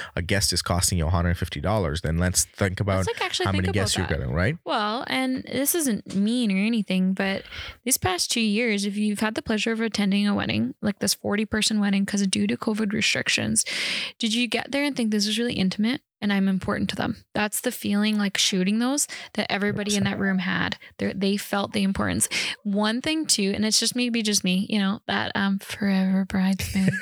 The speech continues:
Speaker 1: <laughs>
Speaker 2: Sorry.
Speaker 1: Take a shot.
Speaker 2: Yeah. <laughs> Okay.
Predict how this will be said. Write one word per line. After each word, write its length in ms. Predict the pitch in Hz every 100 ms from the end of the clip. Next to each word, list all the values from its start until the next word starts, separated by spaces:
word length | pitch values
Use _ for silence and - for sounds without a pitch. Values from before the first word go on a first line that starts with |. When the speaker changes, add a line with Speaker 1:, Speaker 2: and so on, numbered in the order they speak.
| -
Speaker 1:
<laughs> 120 | - -
Speaker 2:
Sorry. 320 | - 330 262 339 - - -
Speaker 1:
Take 160 | - 117
a 40 |
shot. 260 | - 117 - - - -
Speaker 2:
Yeah. 260 | 202 208 -
<laughs> 60 | - - 269 370 - - - - - - -
Okay. 380 | - - -